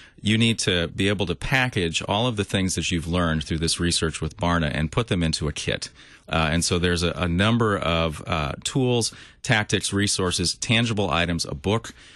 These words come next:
uh, that has gone into the creation of this particular kit on the, this, uh, work around the research that Barna did with us.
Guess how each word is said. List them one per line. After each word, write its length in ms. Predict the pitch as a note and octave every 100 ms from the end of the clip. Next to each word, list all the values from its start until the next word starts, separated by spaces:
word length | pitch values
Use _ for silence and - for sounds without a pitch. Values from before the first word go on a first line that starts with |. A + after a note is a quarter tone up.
| -
uh, 180 | E2+ E2
that 180 | D2 F#2+
has 160 | F2+ E2
gone 320 | F#2+ G#2 A#2+
into 260 | A2 G2+ G2
the 180 | E2 D#2+
creation 480 | - F2+ F2+ G2
of 80 | E2+
this 180 | D#2+ D#2+
particular 500 | - - G2+ A2+ F#2
kit 400 | - - F2+ D2+ -
on 340 | E2+ F2 F2 E2+
the, 260 | F2+ E2+ -
this, 340 | E2+ E2+ - - -
uh, 120 | D#2 D#2
work 380 | F#2 A#2+ F2 -
around 260 | E2+ E2
the 80 | D#2
research 400 | E2+ F2 - E2
that 140 | F2 -
Barna 260 | E2+ D#2
did 160 | E2 G2
with 160 | F2
us. 180 | - D#2